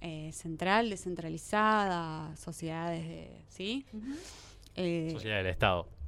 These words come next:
Speaker 3: Querés decir,
Speaker 1: sociedades
Speaker 3: claro.
Speaker 1: del Estado, sí,
Speaker 2: Ujú.
Speaker 1: perfecto, que acá estamos incluyendo no solo las sociedades del Estado per se, sino aquellas sociedades en las cuales el Estado tiene participación, ya
Speaker 2: Las
Speaker 1: sea
Speaker 2: apem, las conocidas apem.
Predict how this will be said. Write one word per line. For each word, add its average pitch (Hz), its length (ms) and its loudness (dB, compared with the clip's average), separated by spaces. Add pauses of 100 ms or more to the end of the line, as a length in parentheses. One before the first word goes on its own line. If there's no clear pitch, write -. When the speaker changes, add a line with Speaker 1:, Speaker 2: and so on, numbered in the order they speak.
(240)
Speaker 3:
Querés - 200 0
decir, 185 180 2
Speaker 1:
sociedades 208 220 6
Speaker 3:
claro. 214 80 6
Speaker 1:
del 196 100 2
Estado, 208 720 4
sí, 190 140 0
Speaker 2:
Ujú. 175 60 0
Speaker 1:
perfecto, 208 540 0
que 170 180 -8
acá 175 200 -6
estamos 190 280 -4
incluyendo 185 360 2
no 185 60 2
solo 185 400 -4
las 175 160 -6
sociedades 175 420 0
del 170 100 0
Estado 175 300 0
per 185 100 -2
se, 202 160 0
sino 180 220 -2
aquellas 170 300 -6
sociedades 180 540 0
en 170 80 -2
las 160 120 -2
cuales 175 340 2 (300)
el 175 100 -2
Estado 190 420 2
tiene 180 280 0
participación, 269 1040 -2
ya 175 100 -8
Speaker 2:
Las 170 80 -8
Speaker 1:
sea 185 240 4
Speaker 2:
apem, 175 240 2 (180)
las 175 120 -4
conocidas 175 520 0
apem. 175 380 6